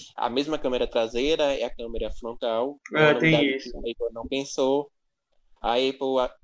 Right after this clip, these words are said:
Speaker 1: ainda tem o espaço pra câmera na parte frontal, não deixando o celular totalmente liso,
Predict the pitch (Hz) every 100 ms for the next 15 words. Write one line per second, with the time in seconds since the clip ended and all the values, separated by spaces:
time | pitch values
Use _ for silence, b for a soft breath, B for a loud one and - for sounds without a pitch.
0 | - - 117 135 151 139 127 123 123 123
1 | 120 113 117 - 113 110 - - 104 -
2 | - _ - - - 120 113 - 123 113
3 | 107 101 101 - - - - - 123 110
4 | 113 - - 127 131 117 110 110 135 139
5 | - _ _ 117 120 123 117 120 117 -
6 | 117 107 107 104 110 104 123 131 120 117
7 | 127